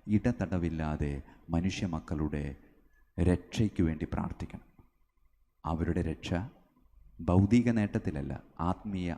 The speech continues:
ഔന്നത്യമായ ക്രിസ്തുവിലാണ്. അതെ, പ്രാർത്ഥിക്കണമെന്നാണ് പറയുന്നത് രക്ഷയ്ക്ക് വേണ്ടി. ആരുടെ? മറ്റുള്ളവരുടെ. വളരെ വ്യക്തമാണ്, മനുഷ്യ മക്കളുടെ രക്ഷയ്ക്ക് വേണ്ടി നിങ്ങൾ ഇടതടവില്ലാതെ പ്രാർത്ഥിക്കണം,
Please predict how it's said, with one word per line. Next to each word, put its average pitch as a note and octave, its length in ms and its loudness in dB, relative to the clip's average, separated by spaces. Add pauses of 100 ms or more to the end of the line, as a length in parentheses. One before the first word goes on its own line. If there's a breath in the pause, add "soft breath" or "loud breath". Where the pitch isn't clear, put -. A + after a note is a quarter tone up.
(120)
ഔന്നത്യമായ F2 840 -2 (340 loud breath)
ക്രിസ്തുവിലാണ്. - 640 -6 (1200)
അതെ, F#2+ 200 6 (1000)
പ്രാർത്ഥിക്കണമെന്നാണ് A2+ 760 -2
പറയുന്നത് - 360 -14 (580)
രക്ഷയ്ക്ക് F#2+ 420 -2
വേണ്ടി. C#2+ 300 -4 (540)
ആരുടെ? F2 400 -4 (200)
മറ്റുള്ളവരുടെ. F#2+ 680 -4 (1000)
വളരെ D#3 180 0
വ്യക്തമാണ്, G#2 460 -2 (180)
മനുഷ്യ G2+ 320 0
മക്കളുടെ G#2 320 -4
രക്ഷയ്ക്ക് G#2 480 -4
വേണ്ടി F#2+ 240 -2
നിങ്ങൾ G2+ 260 -4 (380 loud breath)
ഇടതടവില്ലാതെ G#2 880 -4
പ്രാർത്ഥിക്കണം, - 560 -10